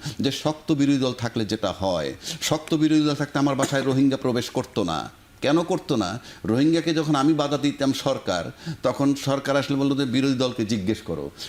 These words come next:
শক্ত বিরোধী দলকে তারা বলতো যে, "না, আমার দেশে নিব না।" তখন সরকার বলতো, "দুই দল মিলে আমরা গোটা জনগোষ্ঠী, কাজী রোহিঙ্গা নিব না।" পারতো না।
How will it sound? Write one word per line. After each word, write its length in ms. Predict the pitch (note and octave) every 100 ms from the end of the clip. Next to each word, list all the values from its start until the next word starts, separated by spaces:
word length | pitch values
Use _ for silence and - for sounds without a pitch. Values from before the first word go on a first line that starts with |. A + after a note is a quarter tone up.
| -
শক্ত 280 | C#3+ C#3 D#3
বিরোধী 300 | D3 D3+ D3
দলকে 260 | C#3+ D3
তারা 200 | C#3 C3+
বলতো 240 | B2+ A#2+ A#2
যে, 80 |
"না, 160 | A#2 A#2+
আমার 220 | A#2+ A2
দেশে 220 | G#2 A2
নিব 240 | G#2 G#2 F2
না।" 180 | D#2 C2 - - -
তখন 220 | G#2 C3+
সরকার 420 | - C3+ C3 D3+
বলতো, 460 | C3+ C#3 B2 G#2+ G2
"দুই 260 | G2 A#2 C3
দল 180 | C3 C3+
মিলে 200 | B2+ C3
আমরা 160 | A#2+
গোটা 360 | A#2 A#2 A#2+ A2+ - G2
জনগোষ্ঠী, 720 | A2+ B2 A2 G2 - F2 C2+ - - -
কাজী 240 | G#2+ G#2+
রোহিঙ্গা 380 | A#2 G#2 G#2+ G2+
নিব 240 | F#2+ E2+
না।" 160 | E2 C#2 - - - -
পারতো 320 | G2 - E2+
না। 200 | D#2